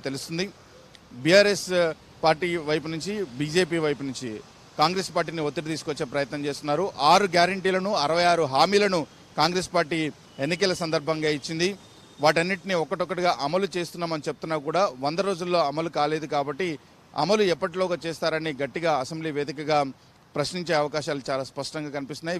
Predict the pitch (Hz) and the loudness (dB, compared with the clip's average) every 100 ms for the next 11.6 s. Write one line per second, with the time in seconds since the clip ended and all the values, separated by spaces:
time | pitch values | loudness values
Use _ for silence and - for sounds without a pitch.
0 | 143 139 180 170 170 180 - - _ 139 | -8 -2 -2 0 -2 -4 -6 -20 _ -2
1 | 165 165 202 185 175 147 - - 151 147 | -2 2 2 4 2 -2 -4 -2 0 0
2 | 147 151 165 160 147 147 156 160 143 139 | -2 -4 -4 -4 -4 -2 -2 -4 -6 -6
3 | 143 - - 165 175 185 - - - 147 | -6 -10 -12 -2 -2 -2 -10 -16 2 4
4 | 175 185 175 131 - - 143 196 190 175 | 4 6 6 6 -2 -10 -2 0 0 -2
5 | 170 165 180 180 175 151 165 165 156 165 | 2 2 2 0 -6 -4 -8 -6 -8 -6
6 | 147 147 160 160 - 170 160 151 - - | -2 0 0 -2 0 0 0 -4 -6 -12
7 | - - - 160 156 175 180 170 - - | -18 -4 4 4 4 2 2 -2 -12 -14
8 | - 170 131 101 - - - - - - | -10 -8 -8 -14 -20 -20 -20 -20 -20 -20
9 | - 170 175 175 139 - - 135 156 175 | -2 4 8 8 6 -2 -2 2 2 2
10 | 170 156 - 151 143 - 135 117 101 - | 0 -4 -4 -6 -6 -6 -10 -10 -12 -20
11 | - 139 160 190 - 226 | -14 -4 2 2 0 -10